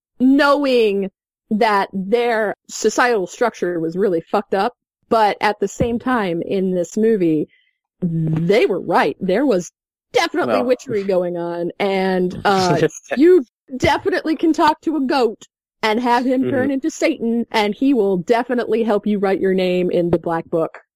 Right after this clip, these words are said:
Speaker 1: you know, so.
Speaker 2: I mean, yeah, there, there's definitely the aspect to it, although the, the Witch to me is primarily about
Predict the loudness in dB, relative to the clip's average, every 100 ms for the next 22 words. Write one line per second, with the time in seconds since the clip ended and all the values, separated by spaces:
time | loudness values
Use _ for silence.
0 | _ -2 -2 -2 -2 -2 0 0 2 2
1 | 2 0 -8 _ 2 2 4 4 6 4
2 | 4 2 2 4 4 2 2 -2 0 2
3 | 2 2 0 -2 -4 -4 0 2 2 0
4 | -2 2 2 2 0 0 2 4 4 4
5 | 2 0